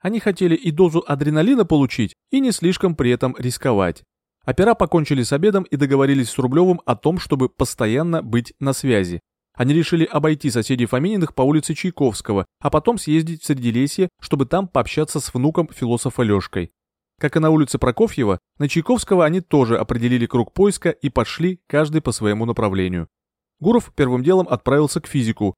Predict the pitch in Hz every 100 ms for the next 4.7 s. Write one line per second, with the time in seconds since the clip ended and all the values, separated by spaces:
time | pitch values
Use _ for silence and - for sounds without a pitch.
0 | _ - 123 139 131 - 120 110 113 104
1 | - 120 180 175 - 139 143 127 98 90
2 | 85 _ _ _ 131 135 135 127 135 160
3 | 220 - - 135 135 131 117 165 160 -
4 | 127 - 131 147 139 117